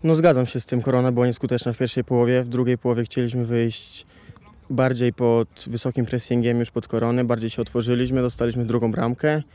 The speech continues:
Później chcieliśmy jeszcze odpowiedzieć jedną bramką, no ale już później dostaliśmy trzecią bramkę, no i już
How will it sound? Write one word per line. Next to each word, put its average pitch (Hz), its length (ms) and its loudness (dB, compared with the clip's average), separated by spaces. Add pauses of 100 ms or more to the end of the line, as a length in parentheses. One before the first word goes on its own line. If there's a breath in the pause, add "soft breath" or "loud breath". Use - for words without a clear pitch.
(460 soft breath)
Później 131 260 2
chcieliśmy 127 300 0
jeszcze 127 160 -2
odpowiedzieć 120 420 -2
jedną 127 240 2
bramką, 131 360 -4
no 123 120 0
ale 120 200 0
już 117 200 -4
później 123 260 -4
dostaliśmy 117 400 -2
trzecią 117 300 -2
bramkę, 117 360 -2
no 113 120 -2
i 110 40 0
już 110 340 -4